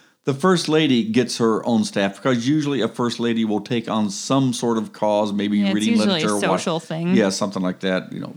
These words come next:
Speaker 1: kids and reading and
Speaker 2: Mine would be Alzheimer's awareness.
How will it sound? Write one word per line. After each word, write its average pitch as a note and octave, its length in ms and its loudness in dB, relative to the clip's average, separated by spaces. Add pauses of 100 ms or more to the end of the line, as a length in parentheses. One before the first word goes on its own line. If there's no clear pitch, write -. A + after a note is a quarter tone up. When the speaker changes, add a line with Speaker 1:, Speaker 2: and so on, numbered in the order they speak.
(180)
Speaker 1:
kids A#2+ 500 2
and F#2 300 2
reading A2 500 4
and F2+ 400 0
Speaker 2:
Mine C4 300 6
would G#3+ 120 6
be A3+ 120 4
Alzheimer's B3 480 4
awareness. F#3+ 580 0